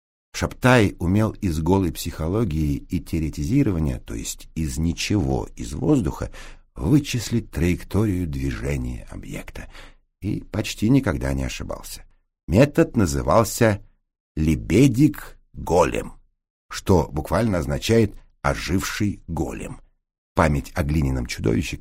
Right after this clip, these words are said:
которое соорудил и заставил двигаться пражский кудесник Махараль. Точнее всего — красивое идишское название следовало бы перевести скучным термином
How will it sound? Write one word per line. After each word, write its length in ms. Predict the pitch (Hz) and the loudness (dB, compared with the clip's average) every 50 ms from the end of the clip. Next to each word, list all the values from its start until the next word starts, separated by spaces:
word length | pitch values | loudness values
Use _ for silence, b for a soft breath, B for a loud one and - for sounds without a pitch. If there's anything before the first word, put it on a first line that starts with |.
| - | -8
которое 480 | - 85 73 - 90 80 78 76 71 64 | -6 -4 -2 0 0 0 2 0 -2 -2
соорудил 600 | - - - 80 76 71 71 67 67 92 95 80 | -4 -2 0 0 2 2 2 2 4 4 4 4
и 60 | 71 | 2
заставил 540 | 64 64 69 65 - - 92 87 76 71 71 | 0 -2 -2 -4 -4 -2 -2 -2 0 0 -2
двигаться 500 | 64 65 69 82 101 90 80 - - - | -2 -2 0 0 2 0 0 -2 -4 -8
пражский 420 | - - 73 73 - - - - | -4 -2 -2 -2 -4 -4 -8 -10
кудесник 580 | - - - 64 67 69 65 - 76 73 - b b b b b b - | -12 -10 -10 -6 -6 -6 -4 -4 -6 -8 -8 b b b b b b -6
Махараль. 600 | 87 82 73 - 92 85 78 69 53 50 - - - _ _ _ _ _ _ _ _ _ _ _ _ _ _ _ _ _ _ _ _ _ _ _ _ _ - | -4 -2 -2 0 2 2 2 2 0 -2 -8 -14 -20 _ _ _ _ _ _ _ _ _ _ _ _ _ _ _ _ _ _ _ _ _ _ _ _ _ 0
Точнее 480 | - 85 - - - 117 120 113 110 | 2 2 2 4 6 6 6 6 6
всего — 480 | - - - - 110 120 147 147 - B B B B B _ _ - | 2 0 0 2 4 6 6 6 4 B B B B B _ _ -4
красивое 1000 | - 90 92 98 90 - - - - 131 143 139 123 95 87 85 80 78 - - - - | 2 4 6 6 6 4 -2 -2 2 4 6 6 6 6 4 4 4 2 0 -4 -2 4
идишское 760 | 117 117 98 85 87 82 - - - - - 85 80 78 76 | 4 4 6 4 2 2 0 0 -4 -4 -2 -2 0 0 0
название 720 | 78 82 82 82 80 90 120 139 143 139 85 90 87 78 69 | 0 0 0 0 0 0 2 4 4 4 4 2 2 0 0
следовало 500 | - - 107 113 104 104 95 95 95 95 | -2 0 0 2 2 2 2 2 2 4
бы 220 | 87 95 92 78 B B B B B | 4 4 4 2 B B B B B
перевести 540 | - 104 101 101 101 98 87 - - - 104 | 6 6 8 8 8 6 4 2 0 -2 -2
скучным 600 | - - - - - 123 147 143 - - 104 101 | -2 -4 -6 0 2 2 2 2 2 0 0 0
термином 600 | 90 - 85 90 87 82 85 87 87 87 85 - | 0 2 4 4 4 4 4 4 4 4 2 0